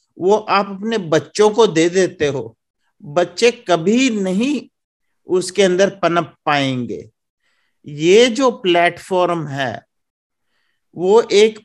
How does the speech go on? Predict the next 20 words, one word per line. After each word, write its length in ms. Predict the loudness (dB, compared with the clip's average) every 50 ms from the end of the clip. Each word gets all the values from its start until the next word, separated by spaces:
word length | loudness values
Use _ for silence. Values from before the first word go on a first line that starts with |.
| _
प्लेटफॉर्म 800 | -6 -4 -2 0 0 0 -2 -4 -6 -4 -2 -2 -2 -2 -4 -6
है, 460 | -6 -6 -4 -2 -2 -2 -4 -4 -8 _ _ _ _ _ _ -8
वो 240 | -2 0 2 2 2 0 -4 -4
आपको 500 | -2 -2 -2 -2 -4 -8 _ -4 -4 -2
ये 320 | -2 -2 -4 -2 -2 -2
दिखाता 680 | -2 -2 -4 -4 -2 -4 -4 -4 -4 -4 -2 -2 -2 -2
है 300 | -2 -2 -2 -2 -2 -4 -8 _ _ _ _ _ _ _ -4
कि 280 | -4 -4 -4 -6 _ _ _ _ -6
आप 440 | -2 0 0 2 2 0 0 -2 -6 -12
में 600 | -8 -6 -4 -2 -2 0 0 -2 -2 -4 -8 -12 _ _ _ _ _ _ -2
और 260 | 0 0 0 0 -2
किसी 400 | -4 -4 -4 -4 -4 -4 -4 -4
ब्राह्मण 720 | -4 -2 -2 -2 -2 -2 -2 -2 -2 -2 0 0 -2 -2
में 440 | -2 -2 -2 -4 -4 -4 -6 -8 _ _ _ _ _ _ _ -6
कोई 360 | 0 4 4 4 4 2 -2
फर्क 480 | -4 -4 -2 -2 0 0 0 -2 -2
नहीं 460 | -6 -4 -2 -2 -2 -2 -2 -2 -4 -2
है। 380 | -2 -2 -2 -2 -4 -8 -14 _ _ _ _ _ _ _ _ _ _ _ _ _ _ _ _ _ _ _ _ _ _ _ _ _ _ _ _ _ _ -10
आप 640 | -4 -2 0 2 2 2 2 0 -2 -8 -10 -8 _ -10
लोग, 720 | -8 -4 0 2 4 4 4 4 4 2 0 -6 -8 -8